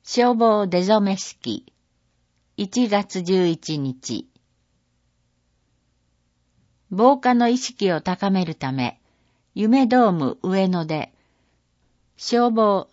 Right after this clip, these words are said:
出初め式を行いました。式典では、岡本市長らが、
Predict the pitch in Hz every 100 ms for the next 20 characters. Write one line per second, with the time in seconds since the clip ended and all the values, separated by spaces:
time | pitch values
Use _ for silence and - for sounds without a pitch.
0 | _ 180 202 233 247 240 - - 170 143
1 | 135 160 160 151 143 135 131 - 123 87
2 | _ _ _ _ _ _ _ _ _ _
3 | _ - - 214 254 240 220 208 208 196
4 | 180 - _ _ 196 247 247 240 240 226
5 | - 220 190 160 147 143